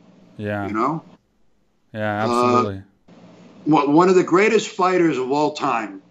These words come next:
Speaker 2: who's, who, he's the most underestimated heavyweight champion, I think, ever, is Larry Holmes.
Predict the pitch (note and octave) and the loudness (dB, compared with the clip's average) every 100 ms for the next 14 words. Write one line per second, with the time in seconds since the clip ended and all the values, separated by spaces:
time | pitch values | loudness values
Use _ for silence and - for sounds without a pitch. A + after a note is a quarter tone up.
0 | _ _ B2+ C#3+ B2 A2+ - B2 C#3 - | _ _ -4 -2 -4 -8 -6 0 2 0
1 | - C#3+ A#2+ B2+ B2+ C#3 D#3 D#3+ - - | 0 -2 0 0 2 4 4 2 -4 -14
2 | - _ _ - - E3 F#3+ F3+ E3+ D#3+ | -20 _ _ -20 -6 0 4 4 4 0
3 | - D3 D3 C#3+ C3+ A#2+ C#3+ C#3 C3 C3+ | -4 -4 0 2 0 0 -4 -2 0 0
4 | G#2+ D3 C3+ - B2 A#2+ A#2+ A#2+ - B2 | 0 -4 -4 -2 -2 0 -2 -4 -4 -2
5 | C#3 G2+ - _ _ _ - - - - | -2 -4 -12 _ _ _ -20 -20 -20 -20
6 | - - _ - - - - C3+ A#2 C#3+ | -20 -20 _ -20 -20 -20 -2 0 2 2
7 | D3 D3 C3 A#2 F#2+ E2 | 4 2 0 -2 -6 -12